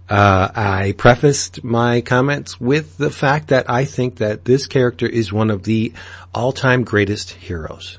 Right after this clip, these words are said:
ever. Ever! Um, it's Tarzan. Ha, come on. A lot of you have to agree with me. Tarzan is awesome.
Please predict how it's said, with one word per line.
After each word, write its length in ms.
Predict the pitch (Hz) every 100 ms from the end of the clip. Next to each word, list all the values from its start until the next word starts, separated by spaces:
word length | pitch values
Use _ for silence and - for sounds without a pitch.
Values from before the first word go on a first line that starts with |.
| - -
ever. 360 | 104 82 73 - - - - - - - - - -
Ever! 460 | 196 208 139 - - - - - - - - - - - -
Um, 580 | 101 98 92 92 98 - - - -
it's 180 | 156 151
Tarzan. 580 | - 147 127 98 82 85 - - - - - - - - - -
Ha, 320 | - 98 -
come 180 | - 113
on. 220 | 90 78
A 180 | 95 117
lot 260 | 117 117 117
of 60 | 104
you 40 |
have 200 | 101 92
to 60 | 95
agree 200 | 95 90
with 200 | 85 90
me. 120 | 82
Tarzan 520 | - 120 131 117 104
is 220 | 101 104 -
awesome. 520 | - 78 - 76